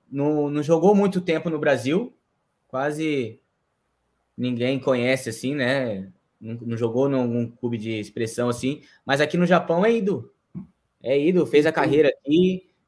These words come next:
Speaker 2: quem
Speaker 1: jogou
Speaker 2: viu
Speaker 1: no
Speaker 2: no canal
Speaker 1: Caxias.
Speaker 2: aqui a história, ele contando no Japão, impressionante.
Speaker 1: E do, do Kashima Reysol. Pô, aí você vê,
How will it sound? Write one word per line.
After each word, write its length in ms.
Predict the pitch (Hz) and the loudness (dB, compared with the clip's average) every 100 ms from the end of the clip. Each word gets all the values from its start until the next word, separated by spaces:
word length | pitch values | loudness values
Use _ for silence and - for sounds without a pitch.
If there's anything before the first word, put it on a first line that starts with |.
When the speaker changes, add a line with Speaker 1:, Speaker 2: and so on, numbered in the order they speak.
| - | -2
Speaker 2:
quem 100 | 120 | 0
Speaker 1:
jogou 120 | 139 | 2
Speaker 2:
viu 100 | 165 | 4
Speaker 1:
no 60 | 151 | 4
Speaker 2:
no 80 | |
canal 320 | 165 139 131 160 | 4 4 4 4
Speaker 1:
Caxias. 100 | 151 | 2
Speaker 2:
aqui 100 | 147 | -2
a 40 | |
história, 360 | - - 135 156 | -6 0 2 2
ele 80 | 151 | -2
contando 460 | 143 123 127 143 | -6 -4 -4 -4
no 100 | 139 | -4
Japão, 320 | 135 - 120 | -4 -4 -6
impressionante. 720 | 131 131 156 196 127 123 - _ _ _ _ _ _ _ | -6 -10 -12 -10 -10 -12 -18 _ _ _ _ _ _ _
Speaker 1:
E 160 | 117 151 | -4 2
do, 180 | 160 139 | 4 4
do 100 | 139 | 2
Kashima 320 | 123 135 131 | -2 -2 -2
Reysol. 720 | 123 120 123 127 156 165 - _ _ _ - | -2 -2 2 4 4 0 -8 _ _ _ -2
Pô, 200 | 160 135 | 2 4
aí 180 | 123 127 | 2 0
você 200 | 165 143 | 0 0
vê, 480 | 165 170 156 - | 2 2 0 -4